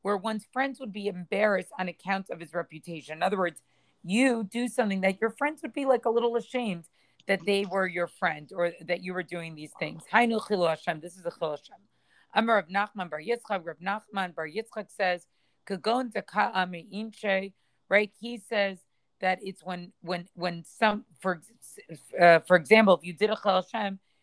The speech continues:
people would say about this person, right? "Shrei le mara lefil-, lefil-, fil-, filanya," right? That,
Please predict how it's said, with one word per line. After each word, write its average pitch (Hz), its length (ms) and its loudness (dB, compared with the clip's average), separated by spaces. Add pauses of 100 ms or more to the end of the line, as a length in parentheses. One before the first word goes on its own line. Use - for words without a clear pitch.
(120)
people 220 260 -6
would 208 140 -4
say 214 160 -2
about 185 260 -2
this 170 140 -12
person, 180 680 -2 (360)
right? 196 260 2 (160)
"Shrei 226 260 6
le 208 220 -4
mara 185 340 2
lefil-, 175 460 -6 (140)
lefil-, 175 960 -4 (360)
fil-, 185 260 -6 (500)
filanya," 175 600 -2 (480)
right? 202 280 4
That, 180 200 2